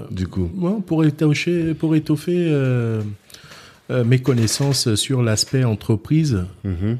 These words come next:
Speaker 2: et pour être crédible au niveau étranger.
Speaker 1: Mhm.
Speaker 2: Même, j'avais un diplôme d'école de, de commerce déjà, je travaillais déjà, j'avais pas
Speaker 1: Mhm.
Speaker 2: besoin de, de tout ça. Il y a des gens qui ont beaucoup moins,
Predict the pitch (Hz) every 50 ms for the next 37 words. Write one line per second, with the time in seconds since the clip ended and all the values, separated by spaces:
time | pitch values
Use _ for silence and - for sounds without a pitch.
0 | 127 - - 107 - - 107 123 131 131 - 110 - - - - 117 104 117 139
1 | 131 107 107 101 104 101 98 107 120 127 131 131 - - 127 - - - 113 117
2 | 101 101 101 - - _ _ - 92 85 82 82 80 82 80 80 78 78 76 -
3 | - 123 107 110 110 110 117 104 107 104 104 113 110 98 95 95 - 107 104 95
4 | 92 - - 107 98 87 92 90 85 - - 82 87 90 104 95 101 104 90 95
5 | 95 101 135 143 127 - - 107 95 98 101 104 107 98 92 101 98 120 156 160
6 | 127 120 101 110 104 113 95 92 92 101 98 95 113 104 101 95 92 90 90 87
7 | 95 95 87 - 117 - - 220 190 - - - - - - - - - 110 110
8 | 104 101 131 131 127 - 127 120 113 110 104 92 - - 110 110 107 - - 123
9 | 117 127 131 135 127